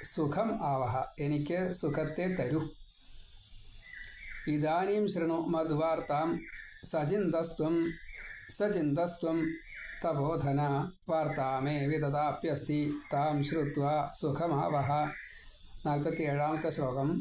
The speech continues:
തൊട്ട് അമ്പത്തിമൂന്നാമത്തെ ശ്ലോകം ഒന്നിച്ച് പറഞ്ഞിരിക്കണം. ഉൽപ്പന്നാദ്രവിടേ ചാഹം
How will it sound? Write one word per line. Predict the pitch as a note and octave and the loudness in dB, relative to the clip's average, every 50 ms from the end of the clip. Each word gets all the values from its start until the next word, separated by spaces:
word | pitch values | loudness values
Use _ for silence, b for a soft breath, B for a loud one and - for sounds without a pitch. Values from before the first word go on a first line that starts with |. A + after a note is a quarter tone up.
| - - - - | -2 -6 -4 -2
തൊട്ട് | D#3 C#3+ C#3 D3 D#3 D3 | 0 0 2 2 2 2
അമ്പത്തിമൂന്നാമത്തെ | C#3+ C#3+ D3+ D#3 D#3 - E3+ E3+ E3+ E3 E3+ E3+ E3 D#3+ E3 D3 D3 | 4 2 2 2 0 2 2 2 4 4 2 2 2 2 0 0 0
ശ്ലോകം | C#3 B2+ C3 D3 F#3 F3+ - D#3+ | 0 0 0 0 0 0 0 0
ഒന്നിച്ച് | D3+ D3+ E3+ F3 F3 - G3+ F#3 D#3+ | 2 2 2 2 2 2 2 2 0
പറഞ്ഞിരിക്കണം. | A#2+ B2+ C3+ C3 B2 A#2+ A#2+ C3+ C#3 - - - C#3+ C3+ A#2 G#2+ G2+ G#2 - - _ _ B B B B B B B B B B B B B B B B B B B B - - E3 | 0 0 0 -2 -2 -2 -2 -4 -4 -4 -2 0 2 2 2 2 0 -2 -4 -8 _ _ B B B B B B B B B B B B B B B B B B B B -4 -2 0
ഉൽപ്പന്നാദ്രവിടേ | D3+ C#3+ C#3+ D3 G3+ G3+ G3+ G3+ F#3+ F3+ F3 E3+ E3 E3+ E3 E3 E3 D#3 D3+ D#3 E3+ E3+ E3+ E3+ | 0 0 0 0 0 0 2 2 2 2 2 2 0 0 0 2 2 2 0 0 0 0 0 2
ചാഹം | D#3+ E3 E3 C#3+ E3 E3 E3 | 2 2 2 2 0 2 2